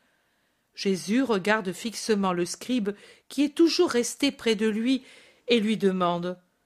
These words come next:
Veux-tu donner, toi aussi, la nourriture aux affamés ? » « Cela me plairait, mais moi aussi, j'en suis démuni. » « Donne la mienne,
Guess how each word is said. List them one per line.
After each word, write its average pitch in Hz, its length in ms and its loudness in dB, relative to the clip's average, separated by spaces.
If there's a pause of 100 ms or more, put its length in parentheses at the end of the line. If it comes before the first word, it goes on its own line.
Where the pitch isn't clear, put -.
(360)
Veux-tu 311 400 2
donner, 233 460 2
toi 226 260 2
aussi, 226 520 -2 (380)
la 208 160 4
nourriture 220 800 0
aux 220 220 4
affamés ? » « 208 680 0 (1300)
Cela 233 380 2
me 185 180 2
plairait, 226 480 2 (340)
mais 226 140 8
moi 220 180 8
aussi, 285 500 6 (420)
j'en 208 200 2
suis 226 280 -2
démuni. » « 240 600 2 (1400)
Donne 339 300 6
la 196 180 4
mienne, 180 560 -2